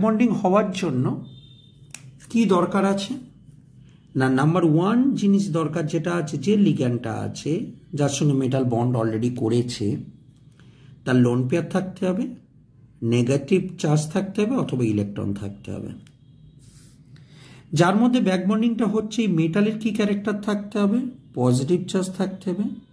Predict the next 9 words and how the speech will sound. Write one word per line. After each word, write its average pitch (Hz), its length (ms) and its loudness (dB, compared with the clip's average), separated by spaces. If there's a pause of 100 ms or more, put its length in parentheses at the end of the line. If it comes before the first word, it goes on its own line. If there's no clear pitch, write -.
(760)
অথবা 170 300 2
delta 123 400 2
plus 185 340 0
character 196 440 -2
থাকতে 196 360 -6
হবে, 190 260 -2 (1300)
অথবা 247 360 4
তার 190 200 0 (100)
মধ্যে 127 280 0